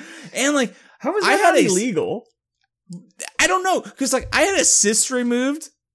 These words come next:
Speaker 1: in my shoulder, like, just, like, a random, like, not, nothing bad. And, like, I remember the doctor was like, I asked him, I was like, "Hey, can I at least see it when it's done?" And the doctor was like, "Oh, fuck yeah, for sure." And then he looked at a nurse, and the nurse was like,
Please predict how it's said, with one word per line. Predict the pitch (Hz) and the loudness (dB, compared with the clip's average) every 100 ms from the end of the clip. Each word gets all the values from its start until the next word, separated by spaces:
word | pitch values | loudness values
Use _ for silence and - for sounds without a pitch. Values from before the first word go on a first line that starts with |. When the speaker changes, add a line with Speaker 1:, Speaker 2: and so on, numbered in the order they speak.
| _ - | _ -6
Speaker 1:
in | 190 | -2
my | 190 156 | 0 -2
shoulder, | - 220 240 220 123 110 | -2 0 0 0 -4 -4
like, | 147 165 | -4 -4
just, | 196 | -2
like, | 214 | -2
a | 180 | -2
random, | 160 175 208 208 190 | -2 -2 -2 -2 0
like, | 165 123 | -2 -2
not, | 127 135 151 170 | -6 -4 -4 -4
nothing | 160 170 180 196 | -4 -4 -4 -6
bad. | 170 175 170 131 - - - _ - | -4 -2 -2 -4 -10 -20 -20 _ -8
And, | 175 190 190 | -4 -2 0
like, | 175 160 - _ _ _ | -2 -2 -8 _ _ _
I | - | -4
remember | 226 262 | -2 0
the | 226 147 | -2 -2
doctor | 170 160 220 202 180 | 0 0 -2 -2 -2
was | 165 156 | -2 -2
like, | 170 - 185 180 _ _ | -4 -6 -12 -12 _ _
I | - | -2
asked | 165 185 233 214 | 2 2 2 0
him, | |
I | |
was | 175 | 0
like, | 147 | -2
"Hey, | - 165 | -2 -4
can | 135 151 | -2 -2
I | 165 247 | 0 -2
at | 214 | -2
least | 175 - | -4 -2
see | - 143 151 | -2 0 -2
it | 151 | -4
when | 147 135 | -4 -4
it's | 123 107 | -6 -8
done?" | - 120 135 185 190 - - | -10 -8 -4 -6 -8 -16 -8
And | 151 | -2
the | 156 | 0
doctor | 180 196 | 0 0
was | 180 | 0
like, | 156 - - | -2 -4 -14
"Oh, | - 226 180 - - | -2 0 0 -4 -6
fuck | 370 311 - | -2 -2 0
yeah, | 247 180 | 0 0
for | 185 180 | -2 -6
sure." | - - 269 262 | -2 0 2 2
And | 175 170 | 0 0
then | 190 | 0
he | 190 | 0
looked | 170 196 233 | 0 -2 -2
at | 226 | -2
a | 165 | -2
nurse, | 151 185 220 | 0 0 0
and | 214 | -2
the | 165 | -2
nurse | 175 190 208 | -2 0 0
was | 180 | -2
like, | 175 143 | -2 -4